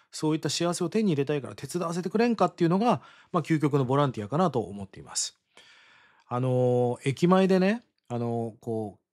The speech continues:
う、募金を集めてる学生に僕一回言ったことがあるし、Twitterで一回炎上しちゃったことがあるんだけど、あのー、「すごいね、君たちこれ一日立ってていくらぐらい集まるの？」って言ったら、「まあ、二、三万は集まると思います」と。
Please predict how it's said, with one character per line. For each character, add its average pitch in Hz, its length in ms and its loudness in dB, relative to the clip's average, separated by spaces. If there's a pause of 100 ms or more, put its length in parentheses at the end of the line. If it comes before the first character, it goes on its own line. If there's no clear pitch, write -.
う、 127 40 -20
募 131 160 -2
金 165 260 2
を 160 180 4
集 170 120 -4
め 151 80 0
て 120 80 -6
る 110 80 -6
学 110 200 -10
生 127 200 -6
に 123 80 -4
僕 117 220 -6
一 104 220 -14
回 120 180 -4
言 117 100 -4
っ 113 40 -16 (300)
た 156 100 0
こ 180 80 0
と 175 80 2
が 127 100 2
あ 123 40 2
る 117 100 -4
し、 104 360 -8
Twitter 151 340 0
で 147 80 0
一 - 20 -2
回 147 160 2
炎 147 120 0
上 165 120 0
し - 80 -6
ち - 40 -4
ゃ - 20 -2
っ - 20 -4
た 175 100 -4
こ 175 60 -2
と 151 80 0
が 113 80 -4
あ - 20 -4
る 113 60 -6
ん - 20 -8
だ 95 80 -10
け 90 80 -16
ど、 98 280 -12 (720)
あ 107 140 -8
の 98 460 -10 (760)
ー、 - 40 -20
「す - 140 -8
ご 151 180 4
い 156 40 2
ね、 143 120 -2
君 170 200 -2
た 170 120 0
ち 120 60 -10
こ - 120 -6
れ 123 80 -2
一 117 220 -4
日 170 100 -2
立 180 140 -4
っ 196 40 -4
て 175 140 -2
て 131 100 -4
い 113 60 -4
く 156 100 -2
ら 185 80 2
ぐ 214 80 -2
ら 196 120 4
い 139 40 -2
集 139 120 -4
ま 131 80 0
る 120 40 -2
の？」 127 100 -2
っ 131 40 -6
て - 60 -16
言 - 40 -20
っ - 20 -20
た 110 80 -8
ら、 98 80 -8
「ま 107 120 -6
あ、 107 60 -8
二、 117 160 -4
三 170 240 0
万 170 160 2
は 160 120 2
集 165 120 -6
ま 165 80 0
る 147 60 -6
と 117 80 -6
思 113 120 -8
い 107 60 -12
ま 98 120 -16
す」 - 80 -18
と。 98 140 -14